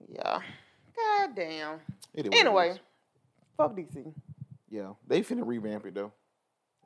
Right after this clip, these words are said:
Speaker 1: It's
Speaker 2: Redo
Speaker 1: still gonna, it's,
Speaker 2: everything.
Speaker 1: it's not gonna be good. They, uh, they, every couple years, they revamping something.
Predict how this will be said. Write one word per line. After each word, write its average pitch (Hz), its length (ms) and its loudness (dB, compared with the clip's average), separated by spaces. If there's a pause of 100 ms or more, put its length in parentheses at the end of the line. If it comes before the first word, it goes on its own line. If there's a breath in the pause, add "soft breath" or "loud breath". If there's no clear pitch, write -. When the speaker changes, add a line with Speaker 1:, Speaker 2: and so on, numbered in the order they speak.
Speaker 1:
It's - 140 2
Speaker 2:
Redo - 20 -6
Speaker 1:
still 403 260 6
gonna, 370 240 6
it's, 370 300 0
Speaker 2:
everything. 226 380 0
Speaker 1:
it's 339 120 -4
not 330 200 4
gonna 254 140 0
be 240 100 -10
good. 269 360 -6 (380)
They, 269 180 4
uh, 220 180 4 (160)
they, 254 240 12 (120)
every 277 200 10
couple 262 260 8
years, 233 240 6
they 220 140 8
revamping 208 680 0
something. 156 420 -4